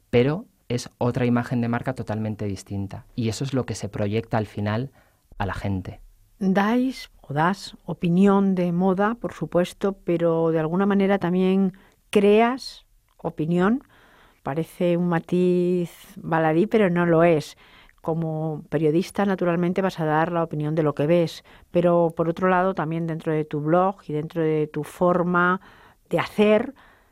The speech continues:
Speaker 2: estás creando una opinión y hasta creando, podemos decir, un estilo dentro de la moda.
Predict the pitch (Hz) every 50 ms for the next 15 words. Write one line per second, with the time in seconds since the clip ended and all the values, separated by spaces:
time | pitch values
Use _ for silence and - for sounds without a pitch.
0 | _ _ _ - 175 - - - 208 208 226 226 - _ _ - 202 175 180 190
1 | 196 214 208 202 190 170 160 151 143 147 - _ _ _ _ _ - - 190 196
2 | 196 196 196 196 190 180 196 214 220 226 202 170 - - 170 - - 147 156 175
3 | 196 226 226 208 180 175 165 160 151 156 - 156 156 165 170 180 170 165 160 160
4 | 147 - - 196 202 - - - 208 208 190 180 170 - - - - 254 233 208
5 | 180 156 143 139 - _ _ _ _ _ _ _ - 156 165 165 165 156 147 147
6 | 143 156 190 214 233 277